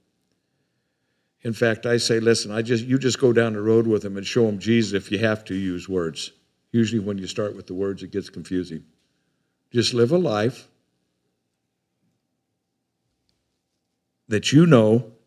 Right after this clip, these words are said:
in Christ. You can't really live above your head. You can't really live above your faith. You can only live to what you know. And if you mess up, you just may get a little woodshed experience or a little training up. You say, "I don't think I'll go there again."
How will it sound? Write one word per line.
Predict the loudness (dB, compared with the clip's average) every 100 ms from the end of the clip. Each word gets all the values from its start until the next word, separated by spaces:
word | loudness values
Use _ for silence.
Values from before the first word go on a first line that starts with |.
| _
in | 0 0
Christ. | 2 0 -2 -10 -14 _ _ _ _ _ _ _ _ _ _
You | -10
can't | -4 -4 0
really | 0 0
live | -2 -2
above | -4 -6 -6
your | -6
head. | -6 -6 -10 -20 -10
You | -4 0
can't | 0 0
really | -2 -2 0
live | 0 0
above | -2 -4 -2
your | -6
faith. | -8 -10 -10 -16 -20 _ _ _ _ _ _
You | -6
can | -2 -2
only | -2 -2
live | 2 2 0
to | -2
what | -2 -2 -4
you | -4
know. | -4 -6 -12 _ _ _ _ _ _ _ _ _ _ _
And | -2
if | 0 0
you | 2
mess | 2 4 2
up, | 0 -4 -6
you | -2 0
just | 0 -2
may | -2 -2
get | 0 0
a | 2
little | 0 0 -2
woodshed | -2 -2 0 0 0
experience | -4 -6 -6 -4 -4
or |
a | -2
little | -2 -2
training | -4 -2 -4
up. | -4 -8 _ _ _ _ _
You | -4 -4
say, | -4
"I | -8
don't | -8 -8
think | -8 -6
I'll | -4
go | -2
there | -2 -2
again." | -2 -2 -4